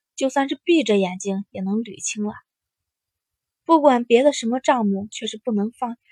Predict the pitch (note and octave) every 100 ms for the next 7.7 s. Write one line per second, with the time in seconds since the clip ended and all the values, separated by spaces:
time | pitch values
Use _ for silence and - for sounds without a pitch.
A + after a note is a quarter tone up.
0 | _ - C#4 C4+ G3+ - G#3+ C4 A#3+ -
1 | - G3+ - - _ _ _ _ _ _
2 | _ _ _ - D4 - D4 C4+ - D4+
3 | D4 B3+ G3 - G3+ - G#3 A3+ _ _
4 | _ _ - E4 C#4+ C4+ A3+ A3 A#3 C4+
5 | B3+ A3 A#3 C#4 C#4 A3+ A#3 A3 G3+ -
6 | G3+ G3+ G3+ A#3 A3 D4 C#4 G3 G3 -
7 | - G#3+ G#3+ - F#3 G3